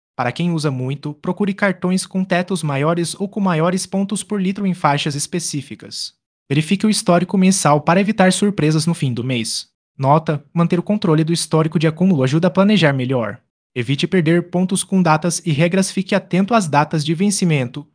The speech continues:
períodos de validade e regras específicas. Defina lembretes para resgates e atualize-se sobre alterações nas regras para não desperdiçar pontos. Mantenha organização, datas-chave, limites mensais e opções de resgate mais utilizadas.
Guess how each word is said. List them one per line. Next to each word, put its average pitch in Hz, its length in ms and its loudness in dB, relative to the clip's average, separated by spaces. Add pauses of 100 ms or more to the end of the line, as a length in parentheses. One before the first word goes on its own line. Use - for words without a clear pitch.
períodos 175 400 2
de 170 80 0
validade 165 560 2
e 165 80 -2
regras 170 380 2
específicas. - 1040 -6 (340)
Defina 180 360 4
lembretes 175 560 2
para 190 180 2
resgates 165 580 2
e 185 60 4
atualize-se 190 640 0
sobre 180 260 2
alterações 185 560 2
nas 165 180 0
regras 160 380 0
para 180 220 2
não 175 160 2
desperdiçar 185 640 2
pontos. - 640 -8 (260)
Mantenha 196 380 2
organização, 151 840 0 (160)
datas-chave, 156 880 2
limites 156 400 2
mensais 160 720 0
e 175 80 0
opções 165 340 0
de 147 120 2
resgate 151 440 0
mais 180 300 2
utilizadas. 139 880 -2